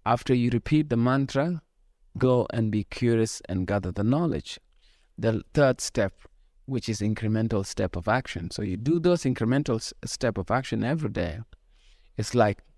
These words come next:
you have known now, you've done your mantra that you focus. And the second step is you gather knowledge about focus, and then you practice how to be focused. You do that every day for thirty days.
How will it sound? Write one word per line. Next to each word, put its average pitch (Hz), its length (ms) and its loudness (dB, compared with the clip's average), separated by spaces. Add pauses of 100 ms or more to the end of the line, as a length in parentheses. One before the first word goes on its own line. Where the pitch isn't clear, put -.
(460)
you 107 180 2
have 113 100 2
known 139 360 4
now, 110 340 0
you've 104 160 -6
done 139 220 2
your 131 120 2
mantra 120 640 0 (240)
that - 200 -6
you 95 80 -2
focus. - 560 -2
And 101 140 -6
the 80 60 -6
second 113 420 -2
step 107 300 -2
is 107 340 -2
you 98 160 -4 (340)
gather 120 280 4
knowledge 110 540 0 (420)
about 95 420 0
focus, - 540 0
and 120 200 0
then 127 100 2
you 127 100 0
practice 147 460 -4
how 104 140 -2
to 101 100 -2
be 104 100 -2
focused. - 540 -2 (540)
You 113 140 -2
do 135 220 2
that 120 220 2 (380)
every 123 320 2
day 113 220 2
for - 160 -8
thirty 98 300 -2
days. 90 480 -4